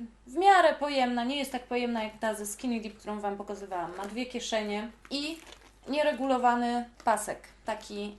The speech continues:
e, z zakończeniem właśnie, zakończeniem. Tutaj na ramię można sobie założyć, także nic nie gniecie. Jest śliczna, jest po prostu śliczna, ale szczerze to będę w niej chodzić pewnie częściej w, na wiosnę, bo, e, tak właśnie mi się wiosennie kojarzy. Okej, to teraz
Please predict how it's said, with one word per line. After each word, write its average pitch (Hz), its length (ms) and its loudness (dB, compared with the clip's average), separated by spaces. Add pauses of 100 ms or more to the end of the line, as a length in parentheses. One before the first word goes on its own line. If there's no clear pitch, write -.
(120)
e, 190 300 -8
z - 160 -8
zakończeniem 214 600 -2
właśnie, 202 320 -8
zakończeniem. 208 580 -4
Tutaj 202 380 -4
na 202 140 0
ramię 196 360 -4 (380)
można 196 240 -10
sobie 202 200 -10
założyć, 208 400 -2
także 202 260 -6
nic 202 220 -6
nie 202 140 -8
gniecie. 202 360 -4 (400)
Jest - 280 4
śliczna, 214 680 0
jest 262 180 -8
po 277 60 -10
prostu 294 300 -8
śliczna, 262 580 -4
ale 254 500 0
szczerze 339 340 0
to 349 120 -2
będę 320 260 0
w 311 40 -6
niej 285 200 -4
chodzić 277 280 -2
pewnie 269 320 -4
częściej 254 460 -4
w, 208 160 -10
na 233 160 -2
wiosnę, 240 400 0
bo, 220 340 2 (440)
e, 202 180 0 (280)
tak 392 140 0
właśnie 339 280 2
mi 285 80 -6
się 285 160 -6
wiosennie 233 480 -4
kojarzy. 175 560 -4
Okej, 233 360 2 (240)
to 277 100 -4
teraz 269 480 0